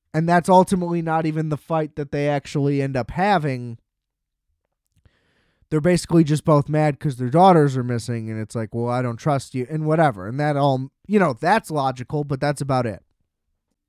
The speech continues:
And they just kinda keep adding characters for no reason, right? So then he has one neighbor, and she's just some lady.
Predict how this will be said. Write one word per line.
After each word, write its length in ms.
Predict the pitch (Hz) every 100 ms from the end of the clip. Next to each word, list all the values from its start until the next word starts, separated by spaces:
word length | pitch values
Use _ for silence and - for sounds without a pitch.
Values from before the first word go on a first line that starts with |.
| _ _ _ _ _ _ -
And 380 | 160 170 165 170
they 80 |
just 220 | 185 220 -
kinda 200 | 247 233
keep 260 | 233 214
adding 280 | 208 202 196
characters 500 | - 208 202 185 175
for 120 | -
no 160 | 180 185
reason, 440 | 175 156 110 113
right? 280 | 123 151 151
So 120 | -
then 140 | 151 156
he 140 | 160
has 200 | 165 156
one 380 | 143 156 190 185
neighbor, 500 | 185 208 214 226 220
and 240 | 165 156
she's 280 | - 190 175
just 360 | 151 175 170 -
some 240 | 185 202
lady. 560 | 190 156 123 90 71